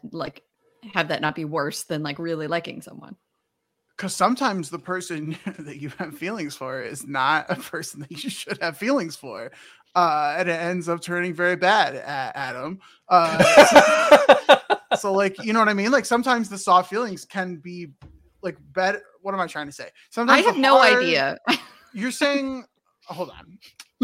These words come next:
Speaker 2: You're saying why, you're, so you're saying why would hard feelings not always be better than soft feelings, right? When it comes to this,
Speaker 1: Yeah.
Speaker 2: like, relationship
Speaker 1: Okay, so
Speaker 2: stuff?
Speaker 1: if soft is like, you know, I'm a little angry, and hard is I'm a lot angry, right? Like, it's,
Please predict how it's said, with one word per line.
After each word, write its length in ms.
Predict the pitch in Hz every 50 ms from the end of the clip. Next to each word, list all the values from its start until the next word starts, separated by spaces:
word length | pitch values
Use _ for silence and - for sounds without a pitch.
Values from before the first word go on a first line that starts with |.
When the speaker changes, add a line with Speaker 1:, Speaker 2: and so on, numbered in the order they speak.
| 214 - - - - 294 214
Speaker 2:
You're 100 | 220 247
saying 300 | 240 - 294 269 254 214
why, 280 | 202 226 233 262 285 262
you're, 180 | 226 277 262 247
so 120 | - 277
you're 140 | 269 269 349
saying 200 | 392 392 302 220
why 200 | 185 202 220 262
would 100 | 294 294
hard 240 | 262 220 254 254 247
feelings 240 | - 254 240 233 190
not 220 | 208 208 208 - -
always 360 | 190 202 208 196 190 196 190
be 100 | 180 190
better 260 | 147 180 170 165 165
than 140 | 143 151 143
soft 260 | - 147 131 113 _
feelings, 340 | _ - 64 64 _ _ -
right? 200 | 156 156 160 156
When 120 | 185 180 165
it 80 | 147
comes 220 | - 160 160 151 -
to 100 | - 156
this, 260 | 156 156 160 - -
Speaker 1:
Yeah. 140 | - 233 214
Speaker 2:
like, 120 | 160 160 -
relationship 300 | 156 156 160 247 - 226
Speaker 1:
Okay, 40 | -
so 200 | - - 208 202
Speaker 2:
stuff? 40 | 202
Speaker 1:
if 440 | - 277 311 359 - - - - - _ _
soft 640 | - - - - 262 226 233 254 294 359 - - -
is 280 | - - 240 233 226 220
like, 420 | 214 196 185 170 165 165 - _ _ _ _ -
you 160 | 247 220 208
know, 300 | 190 175 165 165 165 156
I'm 200 | - 185 180 175
a 40 | 175
little 340 | 175 180 208 233 233 220 202
angry, 520 | - 151 147 151 139 131 - - - - _ _ -
and 100 | 190 170
hard 320 | 156 - 214 202 202 196
is 160 | 190 175 160 -
I'm 200 | - 175 175 165
a 60 | 151
lot 340 | 151 151 165 180 175 - -
angry, 520 | - 151 139 151 - - - - - - _ _ _ _ _ _ _ _ _ _ _ _ _ _ _
right? 360 | 185 175 160 156 165 170 - -
Like, 240 | 185 185 170 165 175
it's, 280 | 165 - - - -